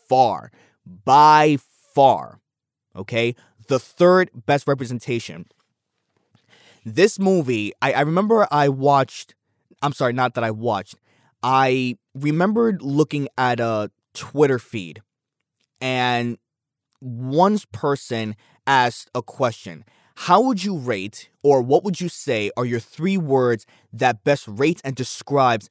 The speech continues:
Spider-Man No Way Home?" And a lot of people gave their answers. A lot of people gave, like, bullshit answers. Some people were trolls. Some people were haters. You know, you get that now and then. But for me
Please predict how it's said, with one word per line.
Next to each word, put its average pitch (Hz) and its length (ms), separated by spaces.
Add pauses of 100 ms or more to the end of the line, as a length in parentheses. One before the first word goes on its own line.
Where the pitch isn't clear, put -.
Spider-Man 120 480
No 117 100
Way 110 180
Home?" 80 340 (300)
And 110 100
a 120 40
lot 196 180
of 196 60
people 175 240
gave 143 240
their 123 180
answers. 110 380
A 107 60
lot 123 180
of 147 80
people 139 340
gave, 120 400
like, 104 220
bullshit 117 360
answers. - 360
Some 127 160
people 139 320
were 131 100
trolls. 110 540
Some 113 140
people 131 320
were 120 140
haters. 104 640
You 117 140
know, 110 280 (180)
you 147 120
get 123 220
that 107 140
now 101 200
and 95 100
then. 92 200 (380)
But 175 160
for 156 120
me 180 520